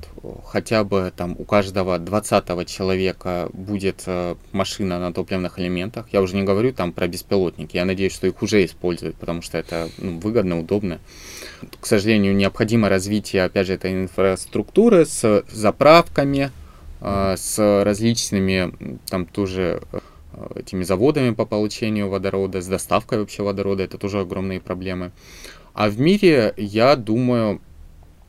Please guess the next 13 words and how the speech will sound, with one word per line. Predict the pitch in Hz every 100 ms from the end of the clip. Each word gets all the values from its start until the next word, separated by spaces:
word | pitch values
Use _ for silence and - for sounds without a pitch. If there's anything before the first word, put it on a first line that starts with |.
| -
ну, | 104 101 95 82
лет | 104 104 110 -
так | 95 -
через, | - - 98 95 87 -
э, | 90 90 -
тоже | 104 101 95
двадцать-тридцать, | 90 87 98 - 98 85 98 110 156 - - -
если, | 101 98 - 98 95 90 -
э, | 98 92 90
реально | 95 104 117 107 95 92 90 - -
государство | 104 - 104 104 101 - - 98 92 87 - - - -
будет | 98 92 92
помогать | - 92 90 101 170 -